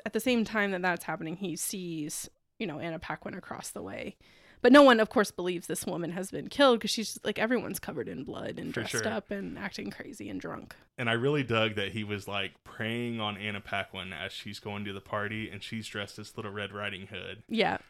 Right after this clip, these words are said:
Speaker 2: And then one of my favorite scenes in the entire movie is it shows you at the party, and a little, a person in a Little Red Riding Hood, like, um, the hood, just, <laughs> like, gets thrown, like, towards the party.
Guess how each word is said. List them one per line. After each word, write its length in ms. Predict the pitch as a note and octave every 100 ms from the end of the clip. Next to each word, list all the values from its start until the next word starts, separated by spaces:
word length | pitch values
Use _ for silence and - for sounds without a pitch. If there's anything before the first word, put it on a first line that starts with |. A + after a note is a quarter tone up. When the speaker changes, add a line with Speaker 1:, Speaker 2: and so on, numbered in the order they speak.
| -
Speaker 2:
And 180 | A2+ A#2
then 220 | A#2 G#2
one 160 | A2+
of 60 | A#2+
my 100 | A#2+
favorite 300 | A#2+ A#2+ G#2
scenes 240 | B2+ A#2+
in 80 | A2
the 100 | G#2
entire 320 | G2+ A2 G2+
movie 440 | G2 A2+ G#2+ G#2 F#2
is 680 | - G#2 G2+ G2+ G#2 - - -
it 160 | A#2
shows 460 | - A#2+ A#2 A2+ G#2
you 200 | A2 G#2
at 240 | G#2+ G#2
the 60 | A2
party, 520 | - G#2 G2+ G2 F#2+ _ _ - _ _ -
and 560 | A2+ G#2 G2+ G2 G2 - -
a 240 | G2+ G2+
little, 340 | G2+ A2+ A#2 A2+ A2+
a 120 | G#2+
person 540 | - B2+ B2+ - G#2+
in 100 | G#2
a 60 | G2+
Little 160 | G#2 G2+
Red 200 | G2+ G2+
Riding 300 | G#2 G2+ G2+
Hood, 280 | G2+ G2+
like, 420 | G#3 G2 G2 - _ -
um, 400 | G#2 G2 F#2+ F#2+
the 140 | A2 G#2
hood, 480 | A#2 A2 A2 A#2 B2 _ -
just, 240 | A2+ -
<laughs> 0 |
like, 520 | - - - - A#3+ D3
gets 260 | D3 -
thrown, 720 | - - C3 C3 B2 G2+ G2 - - - - A#2
like, 200 | G#2+ -
towards 380 | C#3+ B2+ A#2
the 80 | A#2+
party. 560 | - A2 G#2+ G2 F#2